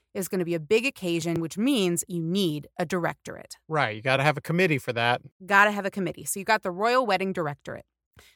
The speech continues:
Speaker 1: This is a temporary group that would form, headed either by the Minister of Rights or the Minister of Taxation, that would then disband after the ceremony after getting a bonus.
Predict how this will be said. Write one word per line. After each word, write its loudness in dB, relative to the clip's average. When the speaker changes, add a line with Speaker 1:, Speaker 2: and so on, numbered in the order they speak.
Speaker 1:
This 0
is -2
a -4
temporary -4
group -4
that -8
would -6
form, -2
headed -4
either 0
by 0
the -2
Minister -2
of -6
Rights 0
or -4
the -2
Minister -4
of -8
Taxation, -6
that 2
would -4
then 2
disband 0
after -2
the -6
ceremony -2
after -6
getting -4
a -8
bonus. -8